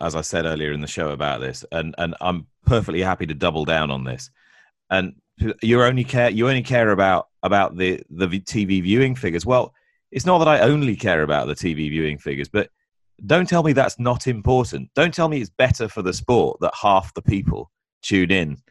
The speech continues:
for the race because, <laughs> because their interest has been, <laughs> has been diminished by the fact that the horse that they've just been asked to care about is not running in it.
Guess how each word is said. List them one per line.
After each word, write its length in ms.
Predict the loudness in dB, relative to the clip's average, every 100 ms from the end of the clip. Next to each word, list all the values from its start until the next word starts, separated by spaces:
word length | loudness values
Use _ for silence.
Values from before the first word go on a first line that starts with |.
| _ _
for 100 | -2
the 100 | 2
race 360 | 4 4 0 -4
because, 560 | -4 2 2 2 0 -6 -20
<laughs> 160 | _
because 300 | 0 4 4
their 220 | 6 6 6
interest 560 | 2 -2 -2 -4 -2
has 140 | -4 0
been, 320 | 0 -2 -4 -14 -20 -18 -18 -20 -14
<laughs> 580 | 2 2 2 -4 -20 -2
has 140 | 0 2
been 200 | 2 4
diminished 640 | 4 4 2 0 -6 -10 _ -4
by 100 | 2
the 80 | 2
fact 260 | 4 2 2
that 100 | 2
the 80 | 4
horse 280 | 4 4
that 120 | 2 2
they've 180 | 2
just 200 | 2 -2
been 180 | 0 0 0
asked 280 | 0 0 -6
to 60 |
care 320 | 0 2 4
about 260 | 4 2 0
is 120 | 0
not 140 | 2 4
running 240 | 4 4
in 100 | 2
it. 160 | -2